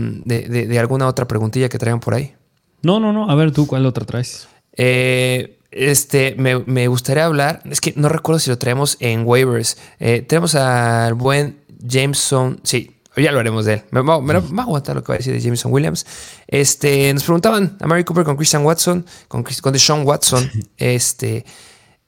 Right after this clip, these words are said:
Speaker 1: em, traigo los nombres bien revueltos, ¿eh? <laughs>
Speaker 2: Sí, un poquitito, un poquito.
Speaker 1: Pero, pues, ¿qué esperar? Deshaun Watson ya regresa, ya lo dijiste al inicio de la, de la,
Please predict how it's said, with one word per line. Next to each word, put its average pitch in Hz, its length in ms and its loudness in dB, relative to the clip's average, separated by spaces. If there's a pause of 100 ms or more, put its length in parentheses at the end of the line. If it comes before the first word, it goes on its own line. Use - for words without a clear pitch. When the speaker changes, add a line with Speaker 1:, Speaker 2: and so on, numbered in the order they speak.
Speaker 1:
em, 120 400 0
traigo 139 220 0
los 143 100 2
nombres 120 260 2
bien 117 180 0
revueltos, 110 440 -2
¿eh? - 100 -8 (260)
<laughs> - 300 -6
Speaker 2:
Sí, 151 580 6
un 160 120 2
poquitito, 131 600 2
un 123 100 0
poquito. 110 360 -2 (960)
Speaker 1:
Pero, 160 300 2
pues, 151 120 -2
¿qué 226 80 2
esperar? 208 380 0
Deshaun 185 260 4
Watson 196 280 2
ya 185 100 4
regresa, 175 360 2
ya 175 100 4
lo 165 80 4
dijiste 143 320 0
al 147 80 2
inicio 135 300 4
de 113 180 4
la, 104 100 -4
de 110 220 2
la, 107 480 -2